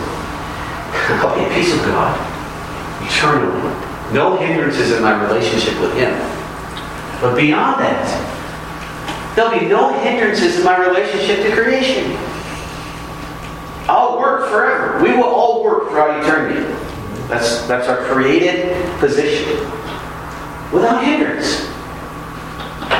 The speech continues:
And so work will become in the eternal state what it is meant to be here, which is an act of worship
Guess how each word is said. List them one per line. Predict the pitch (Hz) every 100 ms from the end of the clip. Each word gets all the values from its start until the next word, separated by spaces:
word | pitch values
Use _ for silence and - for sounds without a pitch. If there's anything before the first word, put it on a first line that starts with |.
| - - - - 143
And | 131
so | 170 156 131
work | - 160 -
will | 190 190
become | - - 208 196
in | 170
the | 147
eternal | 147 165 151 -
state | - 190 240 208 160 -
what | 156 156
it |
is | 147 -
meant | - - -
to | -
be | 151 135
here, | 190 208 165
which | 156 160
is | 147
an | 139
act | 131 - 135
of | 120
worship | 127 143 139 -